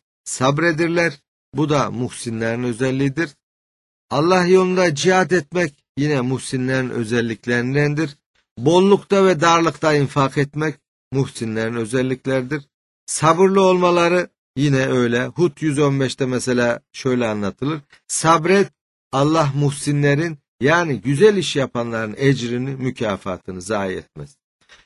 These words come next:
Yine muhsinler bol bol ibadet ve dua ederler. Kendilerini Allah'a adarlar. Muttaki kimselerdir.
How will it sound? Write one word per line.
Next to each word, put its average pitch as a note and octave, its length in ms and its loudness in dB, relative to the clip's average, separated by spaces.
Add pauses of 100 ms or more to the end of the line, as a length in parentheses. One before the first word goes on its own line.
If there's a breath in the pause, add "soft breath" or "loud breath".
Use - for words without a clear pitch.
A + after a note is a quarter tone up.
(200)
Yine G3 220 4
muhsinler F#3+ 680 2
bol F#3 220 6
bol E3+ 180 4
ibadet D3 580 2
ve A2+ 200 0
dua A#2 320 4
ederler. C#3 500 0 (400)
Kendilerini C#3+ 760 2
Allah'a B2 600 0
adarlar. C#3+ 600 0 (580)
Muttaki F3+ 600 0
kimselerdir. F#3 840 2